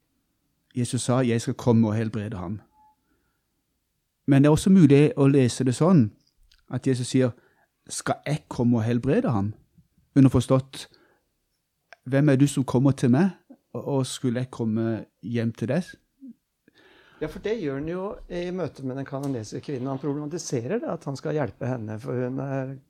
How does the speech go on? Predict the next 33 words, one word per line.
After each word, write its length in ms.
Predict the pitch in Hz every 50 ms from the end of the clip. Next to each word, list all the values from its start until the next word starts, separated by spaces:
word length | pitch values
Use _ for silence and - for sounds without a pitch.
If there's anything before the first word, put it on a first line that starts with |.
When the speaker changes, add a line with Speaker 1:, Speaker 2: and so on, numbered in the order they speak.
| _ _ _ _ _ _ _ _ -
Speaker 2:
eh, 320 | - - 160 - 151 147 -
han 160 | 127 139 147
har 80 | 147 147
kommet 320 | - 175 135 120 117 113
til, 240 | - 135 127 123 127
eh, 200 | 127 123 127 127 -
Israels 440 | 127 117 107 - 123 120 117 120 -
folk. 420 | 127 120 120 113 - _ - _ _ _ _ _ _ _ _ _ _ _ _ - -
La 120 | 180 202
oss 120 | 220 - -
følge 240 | 226 185 175 185
det 140 | 156 165 160
sporet 340 | 160 - 147 127 127 139 139
der. 220 | 135 127 127 139
Hvis, 220 | 143 151 160 160 -
hvis 200 | 165 156 156 -
dette, 220 | 185 156 151 165 147
eh, 300 | 139 143 - 156 151 -
dette 600 | - 143 147 160 131 - 135 131 135 135 131 131 - _ _ _ _ _ _ _ _ _
spørs-, 340 | - - - 143 123 - - _ _ _ -
er 120 | 131 139
det 80 | 135 139
mer 180 | 131 123 127 135
sånn 200 | 135 151 131 - - -
retori-, 460 | 143 135 131 - 131 120 123 139 135
eh, 160 | - 135 135 143
spørsmål, 540 | - - - - 123 - - - 160 165
"Skal 160 | 156 - 160 131
jeg 120 | 117 117
komme 200 | - 139 127 135
hjem 160 | 127 117 110 104
til 120 | - 131
deg?" 240 | 127 147 196 214